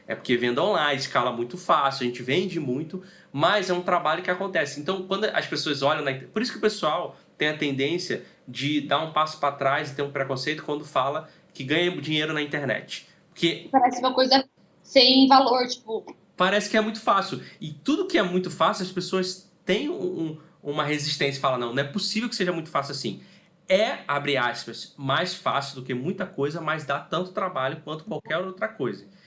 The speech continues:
Speaker 1: Então, isso as pessoas ignoram muito. Então, chega muita gente pra mim e fala, "Ah, eu quero ganhar dinheiro, eu quero vender." Eu fi-, falei, "Beleza, ó, tá aqui, você precisa fazer isso." Quando eu mostro que a pessoa precisa fazer, as pessoas falam, "Ah,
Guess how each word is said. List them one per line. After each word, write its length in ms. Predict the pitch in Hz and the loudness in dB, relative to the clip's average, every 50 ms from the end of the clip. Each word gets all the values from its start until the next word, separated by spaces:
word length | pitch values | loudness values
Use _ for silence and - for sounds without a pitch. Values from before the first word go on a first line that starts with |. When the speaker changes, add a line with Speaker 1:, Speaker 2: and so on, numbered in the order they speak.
| - - - - - - | -20 -20 -20 -20 -16 -14
Speaker 1:
Então, 340 | 127 135 160 175 185 175 | -6 -2 0 0 0 0
isso 200 | 160 185 180 - | -2 -4 -4 -4
as 60 | 185 185 | -4 -4
pessoas 320 | 185 170 160 165 151 151 | -4 -4 -4 -4 -4 -4
ignoram 400 | 147 147 147 143 139 139 147 156 | -6 -6 -4 -2 -2 -2 -4 -4
muito. 260 | 151 131 120 120 - | -4 -4 -4 -4 -4
Então, 160 | - - 139 | -6 -6 -4
chega 220 | 139 - 165 156 156 | -4 -2 -2 -4 -2
muita 260 | 156 175 214 - 254 | -2 -4 -4 -4 -4
gente 180 | 175 175 175 - | -4 -4 -6 -6
pra 100 | 165 160 | -8 -8
mim 100 | 165 180 | -8 -6
e 40 | |
fala, 200 | - 165 156 175 | -4 -4 -2 -2
"Ah, 20 | 202 | -2
eu 60 | 202 | -4
quero 220 | 202 202 190 185 185 | -2 -2 -2 0 0
ganhar 160 | 185 180 185 | 0 0 0
dinheiro, 240 | 185 180 175 180 185 | 0 0 0 0 0
eu 40 | 180 | 0
quero 160 | 175 180 175 | -2 -2 -2
vender." 260 | 160 185 208 196 196 | 0 -2 0 0 0
Eu 80 | 147 - | -2 -2
fi-, 200 | - - 117 - - - | -4 -8 -14 -18 -14 -8
falei, 240 | - 151 123 107 | -6 -4 -4 -4
"Beleza, 460 | 104 107 156 208 240 180 139 - 107 95 | -2 -2 -2 -2 0 0 0 -2 -2 -4
ó, 40 | |
tá 140 | - - 139 | -4 -4 -6
aqui, 220 | 165 170 - 143 127 | -6 -6 -6 -8 -8
você 80 | - | -8
precisa 220 | - 131 131 147 135 | -8 -10 -10 -8 -6
fazer 240 | - 143 143 180 | -6 -4 -2 -2
isso." 260 | 196 147 - - - - - - _ - | -2 -4 -4 -8 -12 -16 -20 -18 _ -6
Quando 120 | 160 156 | -4 -2
eu 60 | 160 | 0
mostro 220 | 160 180 220 214 - | 2 0 0 0 -2
que 40 | 254 | -6
a 40 | - | -6
pessoa 220 | 208 185 - 180 | -4 -4 -4 -4
precisa 260 | - 175 160 170 160 | -6 -6 -6 -6 -4
fazer, 340 | - - 151 135 131 143 151 | -2 -2 -2 -2 -2 -4 -6
as 80 | 156 156 | -8 -10
pessoas 240 | - 156 156 - | -12 -14 -14 -12
falam, 220 | - - 143 147 - - | -10 -10 -8 -8 -8 -6
"Ah, 440 | - - - - - - 190 185 | -6 -4 -4 -4 -4 -6 -6 -8